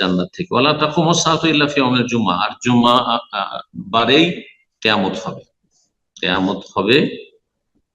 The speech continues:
জুমা বারেই। সহিহ মুসলিমের হাদিস আটশো চুয়ান্ন নম্বর।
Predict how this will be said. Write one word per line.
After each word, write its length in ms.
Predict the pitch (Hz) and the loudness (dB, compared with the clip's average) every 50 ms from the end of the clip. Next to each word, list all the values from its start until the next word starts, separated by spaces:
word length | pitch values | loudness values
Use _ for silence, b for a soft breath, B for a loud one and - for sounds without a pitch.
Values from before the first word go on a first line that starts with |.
| _ _ _ 90 | _ _ _ -4
জুমা 260 | 101 107 101 101 98 90 90 | -2 0 2 2 2 2 2
বারেই। 300 | 92 85 87 87 82 78 - - - _ _ _ _ _ _ _ _ _ _ _ _ _ _ _ | 0 0 0 0 -2 -2 -6 -12 -20 _ _ _ _ _ _ _ _ _ _ _ _ _ _ _
সহিহ 240 | - - 110 113 113 117 117 | -4 0 2 2 4 2 0
মুসলিমের 380 | 107 - - 110 104 104 92 95 | 0 0 -2 -2 0 0 0 -2
হাদিস 260 | 92 87 87 120 143 - - - - _ _ _ _ _ B B B B B B B _ _ 104 | -2 -2 0 0 -2 -2 -4 -8 -12 _ _ _ _ _ B B B B B B B _ _ 0
আটশো 340 | 110 104 101 - - - - 98 98 - | 0 0 0 -2 -4 -4 -4 -4 -4 -4
চুয়ান্ন 240 | - - 110 101 92 82 80 | -2 -2 0 0 0 0 -2
নম্বর। 240 | 80 78 76 - - | -4 -6 -8 -10 -14